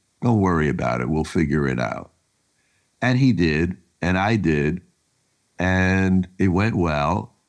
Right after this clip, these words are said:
And I said, "Wow, this is what I want to do." So let me tell you what Larry did. Now, he could have said,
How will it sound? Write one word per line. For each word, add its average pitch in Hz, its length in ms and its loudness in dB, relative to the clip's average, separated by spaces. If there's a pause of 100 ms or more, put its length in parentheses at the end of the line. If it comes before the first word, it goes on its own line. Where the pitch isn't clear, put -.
(160)
And 90 320 -2
I 87 140 -2
said, 90 340 -2
"Wow, 76 540 -2 (140)
this 98 380 -2
is 80 180 -2
what 82 180 0
I 76 100 -2
want 76 300 -4
to 71 60 -6
do." 76 500 -4 (680)
So 110 320 0
let 120 200 2
me 190 120 2
tell 139 180 -2
you 120 140 2
what 98 180 0
Larry 87 440 0
did. 92 420 -2
Now, 90 160 -2
he 107 200 0
could 165 260 -2
have 311 140 -2
said, 85 580 -4